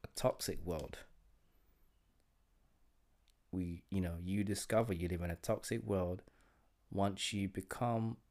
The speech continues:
aware of who you are as a person. You know, once you become aware that you are a spiritual being, you know, you have a soul, and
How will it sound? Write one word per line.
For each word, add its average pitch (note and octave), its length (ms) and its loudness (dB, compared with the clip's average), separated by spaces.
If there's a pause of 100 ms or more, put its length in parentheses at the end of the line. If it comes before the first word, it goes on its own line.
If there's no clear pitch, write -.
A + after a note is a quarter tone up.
aware F#2 340 0
of E2+ 160 -4
who A#2 80 0
you D3+ 460 2
are A2 340 -2 (1400)
as F2 140 2
a E2 60 -2
person. F#2+ 560 0 (320)
You G2 80 0
know, E2+ 200 0
once G#2 280 0
you C3+ 60 2
become C3 280 -2
aware G#2 320 4
that - 120 -4
you G2+ 340 0
are G2+ 240 0 (100)
a - 20 -12
spiritual G#2+ 800 -2 (1300)
being, F2+ 400 0 (680)
you F#2+ 80 -4
know, D#2+ 100 -4
you E2+ 160 -6
have F#2+ 180 0
a G2 60 -2
soul, G2+ 460 0 (1900)
and F#2+ 640 4